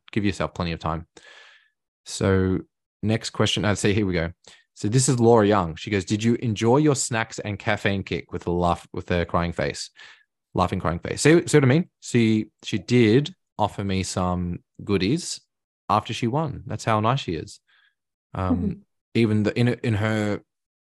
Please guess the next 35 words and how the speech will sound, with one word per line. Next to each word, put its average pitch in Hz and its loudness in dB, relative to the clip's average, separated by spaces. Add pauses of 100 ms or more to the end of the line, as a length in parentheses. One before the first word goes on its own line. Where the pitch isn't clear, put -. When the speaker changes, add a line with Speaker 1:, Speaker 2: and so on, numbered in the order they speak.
(180)
Speaker 1:
moment 113 0
of 98 -6
glory, 101 0
she's 110 -8
still 101 -6
thinking 92 -4
about 87 0
other 85 0
people. 90 -6 (140)
Like, 85 -8
that - -10
says 92 -4
everything 87 -4
about 80 -6
her. 82 -10 (1120)
And 113 2
yes, 147 4
I - -4
did. 110 -2
Thank 87 -6
you. - -14 (260)
I 90 -8
did 87 -6
enjoy. 87 -2 (300)
I 101 2
really 127 8
did 120 6
like 95 2
the, 92 0
um, 87 -4 (520)
the 82 -4 (100)
A 92 0
T - -6
P 92 -4
bar. 65 -4